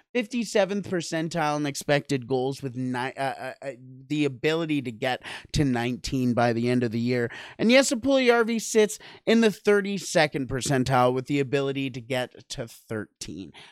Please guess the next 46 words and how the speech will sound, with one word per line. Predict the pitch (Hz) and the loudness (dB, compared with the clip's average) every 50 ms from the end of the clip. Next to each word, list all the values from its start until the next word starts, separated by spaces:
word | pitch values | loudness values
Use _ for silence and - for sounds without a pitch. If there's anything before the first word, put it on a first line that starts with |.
| _ _ _ | _ _ _
Then | 170 233 262 277 269 | 4 4 4 4 4
we | 262 254 233 | 0 -2 -2
get | 180 175 226 226 226 190 185 | 2 4 4 4 4 2 -2
to | - 226 226 220 | -4 -4 -4 0
the | 196 202 | 0 0
wins | 190 170 196 202 214 185 | 0 0 -2 -2 -2 -4
above | 190 156 139 180 185 180 180 | -4 0 2 2 2 2 0
replacement | 165 147 123 - - 170 170 190 196 - - 202 196 165 | -6 -8 -8 -10 -8 -4 -4 -4 -4 -4 -4 -4 -4 -4
number, | 160 185 185 180 185 175 185 185 180 | -2 -2 -2 -2 -2 -2 -2 -2 -2
basically | 165 147 165 165 170 160 - 175 156 147 165 170 170 165 120 | -2 -4 -4 -4 -4 -6 -8 -10 -10 -6 -4 -2 -2 -2 -2
in | 123 143 139 | -4 -6 -6
hockey, | 139 131 143 147 147 156 147 _ - 147 143 139 - - - - _ | -6 -4 -4 -4 -4 -4 -6 _ -4 -4 -4 -4 -4 -12 -18 -14 _
where | - 127 127 | -6 -6 -4
basically | 117 127 143 151 151 - - - 147 151 147 139 | -2 -2 -2 -2 -2 -6 -8 -8 -4 -4 -2 -2
it | 123 120 | -4 -4
tells | - 151 139 139 135 | -2 -2 -2 -2 -2
you | 127 120 117 | -4 -8 -6
how | 123 139 139 143 | -4 -2 -2 -2
many | 147 147 139 135 | -2 -4 -6 -6
wins | 127 123 127 151 180 208 220 220 170 175 | -6 -6 -4 -4 -2 -2 -2 -2 -2 -4
each | 202 196 156 - - - | -4 -6 -6 -10 -14 -6
player, | 185 190 185 180 175 170 165 156 - - | -4 -4 -2 -2 -4 -6 -8 -12 -14 -8
uh, | - 156 151 147 143 | -4 -2 -2 -2 -4
gets | 156 143 127 156 156 151 151 - | -6 -6 -2 -2 -2 -2 -2 -6
for | - - 156 147 | -10 -8 -8 -4
their | 143 143 139 135 135 | -2 -2 -2 -2 -4
team. | - - 151 147 151 147 143 - - - - - - | -4 -4 -2 0 0 0 -2 -4 -6 -12 -12 -14 -8
And | - 113 156 | -4 -2 0
again, | 165 160 139 113 143 139 139 139 135 135 - | 0 0 0 0 0 0 2 0 0 -2 -4
it | - 135 135 | -6 -6 -4
is | 139 131 123 123 | -4 -6 -6 -6
not | 135 131 127 127 127 127 - - | -6 -4 -2 -2 -2 -2 -4 -6
really | 117 120 123 123 120 120 120 110 | -8 -4 -2 -2 -2 -2 -4 -4
that | 92 113 104 101 107 - | -4 -4 -4 -4 -6 -8
close. | 110 120 107 95 87 87 - - - - - _ - | -10 -8 -8 -8 -8 -10 -14 -16 -20 -20 -16 _ 4
Jesse | 214 254 240 - 247 | 6 6 6 4 0
Puljujarvi | 190 214 240 226 220 214 214 202 208 208 190 208 | 2 6 6 8 8 8 8 6 6 6 4 2
is | 208 202 175 | 2 2 2
in | 196 190 | 0 0
the | 185 180 | 0 0
twenty-eighth | 151 - - 185 180 185 185 180 175 175 175 160 - | -2 -2 -2 0 0 2 2 2 2 2 0 -2 -4
percentile, | - 175 160 - - 165 160 165 156 165 151 151 151 156 | -6 -6 -6 -4 -4 -4 -4 -2 -2 0 2 2 2 0
costing | - - 165 160 160 170 - - 180 170 160 160 | 2 4 6 6 6 6 4 0 -2 -2 -2 0
the | 151 151 156 | 0 2 4
Edmonton | 156 151 139 151 151 147 151 147 135 | 2 2 2 -2 -4 -4 -4 -6 -4
Oilers | 113 135 147 151 151 147 147 143 135 | -2 0 2 2 2 0 -2 -4 -6